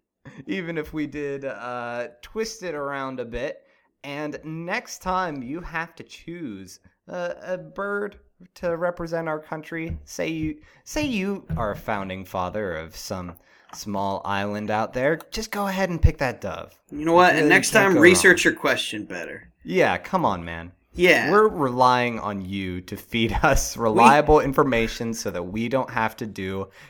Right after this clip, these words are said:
Speaker 1: any work.
Speaker 2: We had to spend, like, two and a half minutes looking at things on the internet
Speaker 1: <laughs>
Speaker 2: to suss that out.
Speaker 1: So thank you so much. Our next question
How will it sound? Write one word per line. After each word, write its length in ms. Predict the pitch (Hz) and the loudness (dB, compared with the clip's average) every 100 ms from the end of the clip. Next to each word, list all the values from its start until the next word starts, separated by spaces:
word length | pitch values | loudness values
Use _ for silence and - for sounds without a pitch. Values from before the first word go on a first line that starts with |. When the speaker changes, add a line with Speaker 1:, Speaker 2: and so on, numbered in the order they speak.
| _ | _
Speaker 1:
any 260 | - 90 92 | -10 -8 -8
work. 460 | 87 78 - - - | -8 -10 -12 -16 -6
Speaker 2:
We 140 | - | 2
had 140 | 254 190 | 4 4
to 60 | |
spend, 340 | 180 - 175 160 | 2 6 6 6
like, 180 | 143 - | 2 0
two 220 | - 170 | 2 4
and 80 | 160 | 6
a 60 | |
half 200 | 151 143 | 4 2
minutes 380 | 135 135 120 - | -2 -4 -4 -4
looking 380 | 123 120 127 120 | -6 -4 -4 -4
at 200 | 104 - | -6 -6
things 360 | 127 123 117 | -6 -4 -6
on 100 | 113 | -8
the 120 | 113 101 | -6 -8
internet 420 | 92 73 69 - - - - | -10 -12 -14 -16 -20 -20 -20
Speaker 1:
<laughs> 440 | - - - - - | -20 -14 -8 -8 -8
Speaker 2:
to 120 | 113 | -10
suss 400 | - 131 117 - | -6 -4 -4 -4
that 240 | 110 110 | -4 -4
out. 300 | 98 87 73 - _ _ _ _ _ _ _ | -4 -6 -10 -16 _ _ _ _ _ _ _
Speaker 1:
So 340 | - - 131 175 | -12 4 6 6
thank 420 | 143 160 175 143 | 4 4 4 -2
you 120 | 135 | -6
so 280 | 135 113 110 | -4 -4 -2
much. 280 | 101 92 - | -4 -8 -2
Our 120 | 127 | -2
next 360 | 147 170 233 - | 2 2 2 0
question 520 | 143 120 123 110 | 0 0 -4 -6